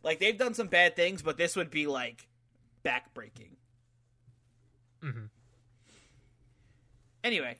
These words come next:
Speaker 2: Interesting. That, that is a, that is a, a take I have never heard, uh, on the, from the internet, and honestly, very much approve.
Speaker 1: All right. Thank you. Thank you for the approval.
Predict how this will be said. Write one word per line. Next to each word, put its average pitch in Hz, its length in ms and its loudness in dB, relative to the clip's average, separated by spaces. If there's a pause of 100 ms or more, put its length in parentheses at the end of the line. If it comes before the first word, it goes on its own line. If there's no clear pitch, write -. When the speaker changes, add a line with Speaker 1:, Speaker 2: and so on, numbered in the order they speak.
Speaker 2:
Interesting. 147 460 -10
That, 151 240 -2
that 151 100 2
is 185 160 0
a, 127 160 0
that 127 160 -2
is 160 140 -2
a, 107 320 -2
a 104 100 -12
take - 600 -10
I 123 180 -4
have 120 200 -4
never 117 400 -2
heard, 98 440 -8 (340)
uh, 101 440 -6
on 113 160 -4
the, 135 120 -8 (100)
from 127 200 -2
the 113 100 -6
internet, 104 460 -10 (320)
and 117 200 -4
honestly, 196 520 -6 (100)
very 127 280 -2
much 175 180 -2
approve. 170 520 -6 (960)
Speaker 1:
All 123 60 -6
right. 95 260 -10 (360)
Thank 143 220 -2
you. 113 180 -18
Thank 139 140 -10
you 131 80 -10
for 135 100 -14
the 135 100 -8
approval. 120 400 -16